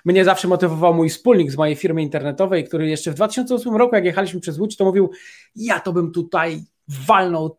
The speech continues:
taki wieżowiec, nie? Jak ja, to jest moje marzenie. Ja tak siedziałem obok i tak słuchałem, sobie tak myślałem, o czym on mówi? Ja tam na razie tylko mieszkaniami obracałem, nie? Ale nawet takie,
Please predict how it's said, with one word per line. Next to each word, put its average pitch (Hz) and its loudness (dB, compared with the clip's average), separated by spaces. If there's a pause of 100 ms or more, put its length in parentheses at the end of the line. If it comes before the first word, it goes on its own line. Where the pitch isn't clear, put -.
taki 208 -4
wieżowiec, 147 0
nie? 147 -8
Jak 185 -14
ja, - -16
to 233 0
jest 226 0
moje 208 0
marzenie. 151 -2
Ja 214 -4
tak - -10 (360)
siedziałem 180 2
obok 175 2
i - -10
tak 190 0
słuchałem, 165 -4
sobie 202 -10
tak 202 -6
myślałem, 208 -4
o 233 -4
czym 294 -8
on 359 -6
mówi? 277 -2
Ja 147 0
tam 247 -4
na 226 2
razie 214 0
tylko 254 -4
mieszkaniami 330 2
obracałem, 151 4
nie? 202 -2 (340)
Ale 139 -4
nawet 190 -4
takie, 175 -8